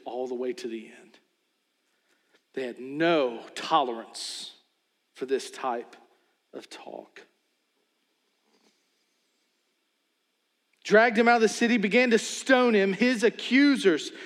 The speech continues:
took off their coats. They're throwing so many stones, they gotta g-, get the jacket off.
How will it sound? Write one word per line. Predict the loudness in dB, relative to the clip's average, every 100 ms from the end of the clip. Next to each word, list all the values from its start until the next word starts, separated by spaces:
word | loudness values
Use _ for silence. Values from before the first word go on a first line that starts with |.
| -8
took | -4 -4 0
off | 2 2 2
their | 2
coats. | 2 2 2 0 -10 2 6
They're | 6
throwing | 6 4 4 2
so | 2 2
many | 2 0
stones, | 0 2 4 2 0 -4 -10 -20 -2
they | 2
gotta | 4 2 0
g-, | -4 -16 -2
get | 0 2
the | 2
jacket | 2 4 4 4
off. | 2 -2 -10